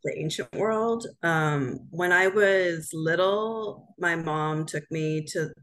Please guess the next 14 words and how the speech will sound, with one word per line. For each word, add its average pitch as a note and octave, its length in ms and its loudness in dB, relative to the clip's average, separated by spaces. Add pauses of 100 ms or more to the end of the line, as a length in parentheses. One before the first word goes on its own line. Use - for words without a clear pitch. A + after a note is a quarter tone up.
(160)
my, F#3 240 -2 (1200)
my F#3 80 2
parents A3+ 480 0
got F3+ 440 2
a F3 60 -4
divorce, D3 580 -2
but D#3 140 -4
before F3+ 300 2
they F3+ 160 2
did, D#3+ 500 0 (180)
my D#3 160 -4
father C#3+ 360 -2
was D3 140 -4
like C3+ 360 -2